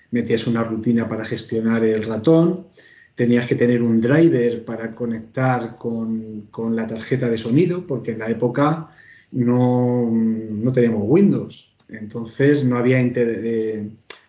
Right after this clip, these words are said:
no había esa interfaz que ya te, te unific-, te estandarizaba todos los dispositivos. Había que ir uno a uno contemplando las diferentes tarjetas de vi-, de sonido o de vídeo que se podían utilizar.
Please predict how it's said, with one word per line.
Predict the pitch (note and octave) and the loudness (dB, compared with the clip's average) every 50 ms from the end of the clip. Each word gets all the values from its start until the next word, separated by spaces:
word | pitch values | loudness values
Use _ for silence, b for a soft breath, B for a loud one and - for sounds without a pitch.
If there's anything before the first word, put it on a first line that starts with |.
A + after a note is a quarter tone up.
| _ | _
no | - A#2+ A#2+ | -2 0 2
había | A#2+ B2+ C3+ | 4 4 4
esa | C3 C3 C#3+ | 4 4 4
interfaz | C3 B2+ - B2+ A#2 A2 - - C#3 C#3 C3 C3 - | 2 4 4 2 0 0 -2 0 0 2 2 0 -2
que | - - B2+ A#2+ | -4 -6 -4 -2
ya | A#2+ B2 B2 B2 A2+ A2 | 0 0 0 0 -4 -4
te, | - - B2+ B2 A#2+ A#2+ A#2+ A#2+ A#2+ A#2+ A#2+ A#2+ A#2+ B B B B B B B B _ _ | -6 -4 -2 0 0 0 0 0 0 -2 -2 -6 -10 B B B B B B B B _ _
te | - C3 B2 B2 A#2+ A#2+ | 0 2 4 4 4 4
unific-, | A#2+ A#2 B2 B2 A#2+ A2+ - A#2+ A2+ - - - - | 4 4 2 2 2 0 -2 -6 -6 -6 -10 -8 -2
te | - B2 A#2+ A#2+ A#2 A#2 A#2 A#2 A2+ A#2 A#2 A#2 A2+ - | 0 2 4 4 4 4 4 6 4 4 2 2 0 -2
estandarizaba | C3 C3 - C3+ C3 B2 A#2 A2 A2+ A2 - - D3+ D3+ C#3+ B2+ | -4 -2 2 2 4 4 4 2 0 0 0 2 2 4 4 4
todos | B2+ B2 A#2+ A2+ | 4 4 4 4
los | A2+ A2 | 2 0
dispositivos. | A2 G#2+ - A#2 G#2 A#2+ A2 A#2 D3 D3 B2 G2+ G#2+ - - _ _ - | -2 -4 -4 -4 -4 -4 2 2 4 4 4 0 -2 -10 -14 _ _ -10
Había | - A#2 A#2 A2+ A2+ | -6 -4 -2 -2 0
que | - C3 B2+ | 2 2 4
ir | C3+ C#3 D#3+ F3+ E3 - - - | 6 6 4 2 0 -4 -8 -4
uno | C#3 B2+ B2+ B2+ | 0 0 2 2
a | B2+ B2+ | 2 4
uno | C3+ C#3 C#3+ D3+ E3 G3 G3+ G3+ B B B B B B | 4 4 4 4 4 0 -2 -6 B B B B B B
contemplando | _ C3+ C3 B2 B2 B2 A#2+ A2+ A2+ A2 B2+ B2 C3 C#3+ | _ 0 0 2 2 2 2 2 2 0 2 2 4 4
las | D3 D#3 D3+ C3 | 4 4 2 0
diferentes | A#2+ A2 - G#2+ A#2 A#2+ B2 B2 - | -2 -4 -4 -4 -4 -2 -2 -4 -4
tarjetas | - C3 - - C3 A#2+ C3 B2 | -4 -6 -4 -4 -2 -2 0 0
de | A#2+ A#2+ A#2 | 0 0 2
vi-, | A#2+ B2 B2 G2+ | 2 2 0 0
de | - A#2+ B2 A#2+ A#2+ A#2+ A#2+ A#2+ A#2 | 0 2 2 4 4 4 4 2 0
sonido | A#2 - A#2+ A#2+ C3+ C#3 C#3+ C#3+ C#3+ C#3 | 0 0 2 4 4 4 4 4 2 2
o | C3+ | 4
de | C3 C3+ C3 | 4 4 4
vídeo | C3+ D3+ D3+ E3+ F3 | 4 4 4 2 0
que | E3+ | 0
se | - A#2 | -2 -2
podían | - B2 A2 A#2 A#2+ C#3 | -2 0 -2 0 2 2
utilizar. | C3+ - - G2 - - - B2+ C3 C3 | 2 0 -2 -6 -8 -10 -8 -8 -8 -10